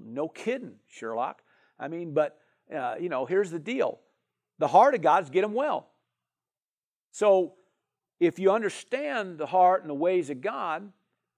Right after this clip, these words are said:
that person, you know, is forgiven.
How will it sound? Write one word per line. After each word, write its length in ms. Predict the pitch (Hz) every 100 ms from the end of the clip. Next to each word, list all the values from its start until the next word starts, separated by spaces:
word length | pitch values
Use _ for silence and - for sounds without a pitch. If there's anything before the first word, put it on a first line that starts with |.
| _ -
that 200 | 247 -
person, 460 | 247 240 214 180 _ _ _ _
you 80 | 214
know, 320 | 160 196 220
is 320 | - 180 151 - _
forgiven. 640 | 180 170 131 165 185 254